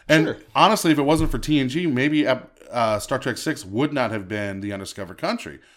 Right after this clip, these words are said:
Speaker 1: Because everyone at that point was like, "How did the Klingons and the Federation become allies? What happened there?"
Speaker 2: Sure.
Speaker 1: Well, let's tell the story.
Speaker 2: Yeah.
Speaker 1: Let's tell the story of the Cold War ending in, in space. But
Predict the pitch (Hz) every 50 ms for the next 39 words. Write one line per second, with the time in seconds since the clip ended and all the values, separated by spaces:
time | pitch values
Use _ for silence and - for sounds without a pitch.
0 | _ _ _ _ _ - 110 107 131 - 170 147 147 160 156 147 135 - 131 135
1 | 143 - - 139 127 117 110 110 104 - - 117 117 123 123 117 110 98 - -
2 | 120 113 113 110 107 107 107 95 - - 110 104 101 101 - - 104 95 101 104
3 | 98 - 95 92 85 - - 90 90 80 69 - - - - - - _ _ 92
4 | 95 107 107 95 107 101 90 - 95 82 87 90 78 - - - - - - 139
5 | 101 - - _ _ _ _ _ _ _ _ - 95 95 95 104 107 - - 120
6 | 117 120 143 143 - 220 320 - - - - _ _ - 131 127 - - - _
7 | _ _ _ _ _ _ _ _ - 95 95 92 - - 113 123 135 131 - -
8 | 233 220 175 104 98 - - 98 92 85 87 87 87 85 78 80 78 78 78 -
9 | 85 92 87 85 - - 90 85 - - - 76 67 - - - _ - - -
10 | - 147